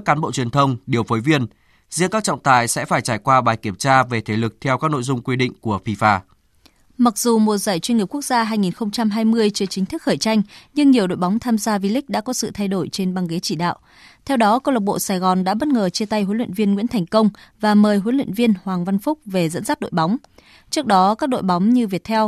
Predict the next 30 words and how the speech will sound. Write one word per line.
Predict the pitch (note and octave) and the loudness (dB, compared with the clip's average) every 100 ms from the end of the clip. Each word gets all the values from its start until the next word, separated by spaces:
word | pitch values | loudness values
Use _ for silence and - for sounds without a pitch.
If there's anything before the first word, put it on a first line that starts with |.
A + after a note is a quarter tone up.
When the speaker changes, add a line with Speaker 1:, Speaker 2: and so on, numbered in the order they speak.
| G3+ | 0
Speaker 2:
đã | G3 G#3 | -4 -2
có | A3+ | -2
huấn | A3 | 0
luyện | B3 F#3+ | -2 0
viên | G#3 | 2
mới | G3 F3+ A#3 | 2 2 0
là | B3 F3 | -2 -4
Trương | - G3 | -2 -4
Việt | F3+ | -2
Hoàng, | D#3 F#3 E3 - - - | -4 -4 -4 -6 -18 -4
B | A3+ | -2
K | C4 | 2
M | C#4+ C#4+ | 2 2
Bình | G3+ | 0
Dương | F3 A#3 A3+ F#3 | 0 0 0 0
có | F#3 G3 | -4 -4
huấn | G#3+ G#3 | -2 0
luyện | B3 F3 | 0 0
viên | G#3 G3+ | -2 -2
Carlos | G3 B3 C4 D#4 - - | -2 -2 0 -2 -4 -2
Oliveira | G3+ G3 G3 G3 G3 F#3+ _ _ - | -2 0 0 2 2 0 _ _ -2
và | A3 G#3+ | 0 0
Thanh | A#3+ C4 | 0 0
Hóa | G#3+ F#3+ G3 | 0 0 -2
có | A3+ A3+ | -4 -6
huấn | G#3 B3 | -2 -4
luyện | G3 | -4
viên | F#3+ A3 G#3 | 0 2 2
Fabio | A#3 G#3+ G#3+ G#3 | 0 -2 0 0
Lopez. | G3+ - B3 | -2 0 -2